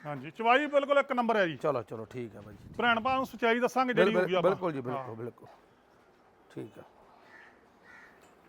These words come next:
Speaker 2: ਚਲੋ। ਹਾਂਜੀ, ਬੋਲੋ ਜੀ।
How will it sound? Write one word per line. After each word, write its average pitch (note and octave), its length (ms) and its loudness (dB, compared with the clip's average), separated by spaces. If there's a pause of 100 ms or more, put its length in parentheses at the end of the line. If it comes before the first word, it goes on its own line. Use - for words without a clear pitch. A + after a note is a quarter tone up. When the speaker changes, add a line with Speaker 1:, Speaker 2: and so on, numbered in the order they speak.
(1160)
Speaker 2:
ਚਲੋ। C3 200 0 (880)
ਹਾਂਜੀ, F3+ 280 6 (800)
ਬੋਲੋ G#3+ 260 6
ਜੀ। E3 160 0